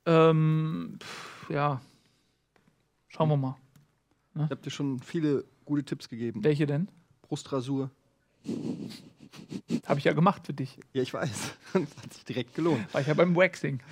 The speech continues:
Speaker 2: Ähm, Werder Bremen, Borussia Dortmund, eins zu drei.
Speaker 1: Ja, ähm, Werder hat alles gegeben, was sie konnten. Aber die sind einfach nicht mehr Bundesliga-tauglich.
Speaker 2: So, ich seh schon, es wird die sachliche Sendung.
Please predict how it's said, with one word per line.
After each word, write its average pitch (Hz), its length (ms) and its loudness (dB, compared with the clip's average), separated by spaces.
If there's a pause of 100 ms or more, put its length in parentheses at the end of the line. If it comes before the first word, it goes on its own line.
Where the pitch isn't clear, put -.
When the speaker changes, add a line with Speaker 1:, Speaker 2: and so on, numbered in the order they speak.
(440)
Speaker 2:
Ähm, 147 380 6
Werder 285 280 12
Bremen, 202 440 4
Borussia 202 380 4
Dortmund, 175 480 2
eins 190 180 0
zu - 80 -12
drei. 156 380 2 (920)
Speaker 1:
Ja, 196 280 8 (200)
ähm, 180 640 8
Werder 165 540 8 (180)
hat 156 360 4 (140)
alles 190 260 8
gegeben, 175 320 6
was 160 160 0
sie 151 80 -2
konnten. 202 480 2 (1200)
Aber 151 640 8 (340)
die 160 80 2
sind 170 180 2
einfach 180 200 2
nicht 165 100 2
mehr 160 100 4
Bundesliga-tauglich. 143 880 -2 (2000)
Speaker 2:
So, 143 140 2
ich 143 120 2
seh 156 140 0
schon, 131 140 0
es 120 120 -4
wird 143 100 -4
die 143 60 0
sachliche 120 400 -2
Sendung. 110 380 -2